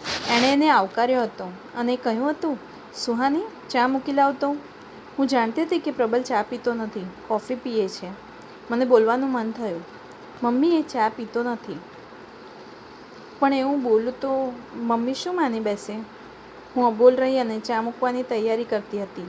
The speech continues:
અને એ બોલી ઉઠ્યો હતો, "ચા નહીં, હું કોફી પીઉં છું." હું ટૂંકા સમયમાં તો, ખૂબ ટૂંકા સમયમાં તો હું એના સ્વભાવ, એની આદતો,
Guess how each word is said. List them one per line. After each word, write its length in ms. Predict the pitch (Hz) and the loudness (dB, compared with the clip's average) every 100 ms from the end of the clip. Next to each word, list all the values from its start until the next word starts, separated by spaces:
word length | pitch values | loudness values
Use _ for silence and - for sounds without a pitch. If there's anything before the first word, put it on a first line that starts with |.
| 196 - - | -12 -12 -4
અને 220 | 233 262 | 0 0
એ 40 | |
બોલી 260 | 254 220 220 | 2 2 2
ઉઠ્યો 220 | 240 240 | 0 0
હતો, 220 | 226 202 190 - - - - | -2 -4 -8 -14 -18 -18 -6
"ચા 180 | 254 254 | 0 2
નહીં, 140 | 311 | 4
હું 100 | 339 | 4
કોફી 340 | 285 185 185 233 | 2 -2 -2 -6
પીઉં 300 | 233 202 196 | -2 -4 -4
છું." 220 | - 165 - - - - - - - - - - - | -10 -12 -14 -18 -18 -20 -20 -18 -20 -20 -20 -10 2
હું 120 | 269 | 4
ટૂંકા 300 | 277 233 262 | 4 2 2
સમયમાં 520 | 277 285 277 277 285 | 2 0 0 2 2
તો, 340 | 285 294 277 - - - | 2 0 -2 -4 -12 -6
ખૂબ 140 | - 339 | -2 -2
ટૂંકા 280 | - 262 277 | -2 0 2
સમયમાં 500 | 277 294 285 294 302 | 2 0 0 0 -2
તો 100 | 302 | 0
હું 180 | 302 285 | 0 0
એના 160 | 277 302 | 0 -2
સ્વભાવ, 540 | - 233 220 247 226 - | -2 -2 2 2 0 -4
એની 240 | 240 240 | -4 0
આદતો, 400 | 233 208 233 - | 2 2 2 2